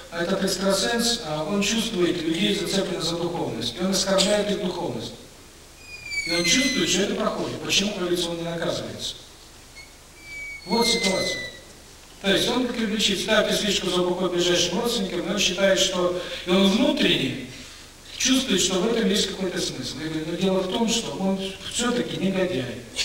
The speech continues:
Он просто обыкновенный негодяй». И я так и понял: «Он меня ещё изнасиловал, да, давал». Я говорю: «Ну вот видите». То есть, а, здесь дело-то не в том, что историка хорошая или плохая,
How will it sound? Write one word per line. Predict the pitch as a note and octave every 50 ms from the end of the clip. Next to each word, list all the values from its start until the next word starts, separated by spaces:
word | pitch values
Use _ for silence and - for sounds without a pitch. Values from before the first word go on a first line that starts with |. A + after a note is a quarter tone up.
| - - - - - - - - - - - -
Он | E3 E3
просто | D#3+ - C#4 C#4+ D4 -
обыкновенный | - F3+ E3+ E3+ F3 E3+ G3 A3+ A3 F#3 F3+ F3 E3+
негодяй». | F3 E3 D3+ D#3 D#3 D3+ D3+
И | E3+ E3+ D#3+ E3+ - - - - - -
я | C4 C4+ C#4
так | C#4+ C#4
и | C4+
понял: | C4 C4 B3+ A#3+ A#3+
«Он | A3+ G#3+ G#3+ A3
меня | A3 A3+ A3+
ещё | G#3 A3 A3+ A3
изнасиловал, | G3 F#3+ G3+ F#3 F3+ - F3+ D#3 C#3 C#3 C3 B2 B2 B2+ B2 A#2+ - B2
да, | C3+ D3
давал». | D3 - A#2 A#2 A#2 - - - - - - - - - - - - - - - - - - -
Я | F#3+ G3
говорю: | G3 G3+ A3 B3
«Ну | B3+ B3+ B3+
вот | B3+ B3+
видите». | B3+ C4 B3+ - - B3+ C4 - - - - - - - - - - - - - - - - - - - - - - - - - - -
То | - A3+ A#3
есть, | A#3 A3+ - - - - - - - F#3+
а, | F#3+ F#3 F3+ F3+ - B2+ - - - - - - - - - - - - - - -
здесь | - - - - A#3 B3 A#3 G3 -
дело-то | A#3+ A#3+ A3 G3+ F#3+ F3+ F3+ F3+ E3+ -
не | F3+ F3
в | E3+ F3+ -
том, | A#3 A#3 A3+ -
что | - - F3+ E3+
историка | D#3+ - F#3 F3+ F3 F3+ F3+ - - G3+ G3 F3+ F3 F3 F3
хорошая | F3 F#3+ F#3 F3+ F3+ F3+ F3+ E3+ D#3+
или | D#3
плохая, | D3+ D#3+ D3 C#3 - - - G2+ G2